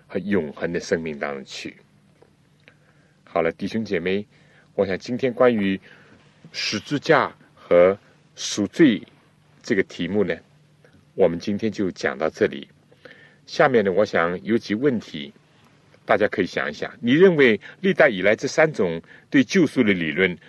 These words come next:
它们的长处在哪里？弱点在哪里？第二，从你现在认识，用你自己的话，怎么样去介绍圣经里面关于赎罪的一个真理？第三，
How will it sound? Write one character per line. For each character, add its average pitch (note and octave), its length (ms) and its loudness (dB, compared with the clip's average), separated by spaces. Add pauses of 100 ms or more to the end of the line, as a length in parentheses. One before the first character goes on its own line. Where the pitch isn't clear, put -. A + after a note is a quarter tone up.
(120)
它 - 140 -2
们 D3+ 40 2
的 C#3+ 80 4
长 - 320 0
处 F#3 120 0
在 A#2+ 160 4
哪 E2 180 0
里？ D2 220 -8 (440)
弱 D#3+ 200 6
点 D#2+ 200 0
在 F2+ 140 0
哪 C#2 200 -8
里？ C2+ 120 -14 (840)
第 G#2+ 160 4
二， F#2+ 120 4 (280)
从 D#3 200 -4
你 C3+ 80 -2
现 G3 300 4
在 D3+ 140 4
认 B2+ 260 2
识， A#2 220 -8
用 D#3 180 0
你 G#2 80 2
自 G3+ 240 -4
己 - 140 -8
的 E2+ 100 2
话， F#2 320 0 (1080)
怎 - 160 0
么 E2+ 80 -2
样 F#2+ 100 2
去 - 160 -6
介 A2+ 220 2
绍 F2+ 300 0 (280)
圣 C#3 260 -4
经 C3+ 180 -6
里 F#2+ 100 -2
面 F#2 160 0
关 G#2+ 220 2
于 G2 60 -4
赎 F2+ 280 -6
罪 A#2+ 220 0
的 F#2 80 0
一 D#2+ 100 -4
个 D#2+ 240 0 (440)
真 F#2+ 280 2
理？ D2 240 -14 (580)
第 G2 120 -2
三， G#2 300 0